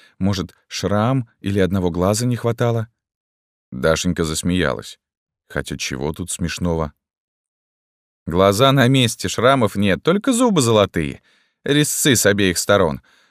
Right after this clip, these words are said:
Наверное, не москвич. Москвичи золотых зубов спереди не ставят. Правда?» «Молодой?» «Молодой, молодой. Только если ты, девушка, думаешь, что это и есть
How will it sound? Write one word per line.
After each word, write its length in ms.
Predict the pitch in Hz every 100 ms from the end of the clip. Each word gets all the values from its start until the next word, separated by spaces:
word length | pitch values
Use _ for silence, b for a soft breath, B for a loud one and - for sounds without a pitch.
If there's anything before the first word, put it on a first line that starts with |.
| _
Наверное, 500 | 113 120 139 131 123
не 140 | 120
москвич. 560 | 117 107 - 131 135 - _ _
Москвичи 480 | - 92 101 107 127
золотых 420 | 120 113 110 120
зубов 340 | 113 113 107 -
спереди 420 | - 98 98 95
не 120 | 104
ставят. 540 | 98 82 82 80 - _ _ _
Правда?» 500 | 92 95 151 185 107 - _ _ _ _ _ _ -
«Молодой?» 580 | 98 123 135 175 233 - _ _ _ _ _ _
«Молодой, 440 | - 98 113 139 98
молодой. 500 | 92 107 107 76 69 _ _ _ _ _
Только 280 | 113 113 120
если 280 | 117 110 123
ты, 140 | 123
девушка, 420 | 117 123 104 -
думаешь, 360 | 113 123 113 98
что 180 | - 107
это 200 | 104 107
и 80 | 110
есть 360 | 143 196 -